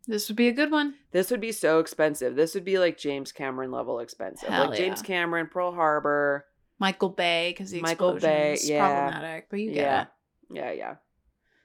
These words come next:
Speaker 1: Wow. Wow. Well, thank you so much for this amazing surprise.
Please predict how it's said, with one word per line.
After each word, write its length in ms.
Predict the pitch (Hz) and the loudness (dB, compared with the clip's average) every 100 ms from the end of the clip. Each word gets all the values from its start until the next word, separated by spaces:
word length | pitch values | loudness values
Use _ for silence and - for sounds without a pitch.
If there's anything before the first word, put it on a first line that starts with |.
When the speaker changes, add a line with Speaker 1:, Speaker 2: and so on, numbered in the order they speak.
| _ _ _ _ - | _ _ _ _ 0
Speaker 1:
Wow. 720 | 208 208 208 208 202 202 208 - 208 | 6 8 8 6 2 0 -4 -6 -4
Wow. 580 | 220 240 262 254 247 233 _ _ _ _ _ - | 4 6 6 4 0 -6 _ _ _ _ _ 0
Well, 360 | 214 214 220 | 6 8 6
thank 220 | 214 214 214 | 2 -2 0
you 80 | 240 | -2
so 220 | - 196 | 0 -2
much 320 | 190 185 - | -2 -6 -12
for 160 | - 196 | -10 -8
this 380 | 190 185 - - | -4 -6 -6 -6
amazing 600 | 214 202 196 226 269 233 | 0 2 2 -2 0 -2
surprise. 920 | - - - 151 78 185 240 262 - | -2 -6 -4 -2 0 -2 -2 -2 -8